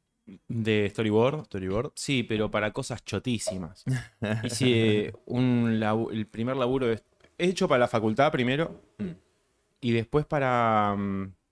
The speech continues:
Speaker 1: nada, para un chabón también que estudiaba. Esos fueron mis primeros laburitos, cuando las primeras cositas que salieran de dibujo, que ni en pedo me servían para vivir, ¿viste?
Speaker 2: No,
Speaker 1: Eran
Speaker 2: obvio, obvio.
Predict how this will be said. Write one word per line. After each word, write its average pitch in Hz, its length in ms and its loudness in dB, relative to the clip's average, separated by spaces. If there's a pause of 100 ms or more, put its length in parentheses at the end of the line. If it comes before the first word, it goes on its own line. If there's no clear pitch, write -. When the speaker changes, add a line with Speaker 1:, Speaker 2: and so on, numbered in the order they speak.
(120)
Speaker 1:
nada, 139 340 2
para 120 120 2
un 143 120 -4
chabón 135 400 -2
también 120 280 -4
que 110 60 -6
estudiaba. 120 640 2
Esos 139 160 -4
fueron 127 220 0
mis 110 100 0
primeros 117 380 0
laburitos, 110 960 -2
cuando 98 480 -4
las 85 120 -10 (220)
primeras 110 400 -4
cositas 113 320 -8
que 107 80 -8
salieran 110 340 -4
de 101 100 -2
dibujo, 110 500 -4 (320)
que - 80 -14
ni 107 100 -6
en 117 160 -4
pedo 123 220 0
me 107 80 0
servían 104 260 -4
para 98 160 -2
vivir, 104 400 0
¿viste? 95 320 -10
Speaker 2:
No, 98 80 0
Speaker 1:
Eran 95 140 0
Speaker 2:
obvio, 95 220 -2
obvio. 92 140 -6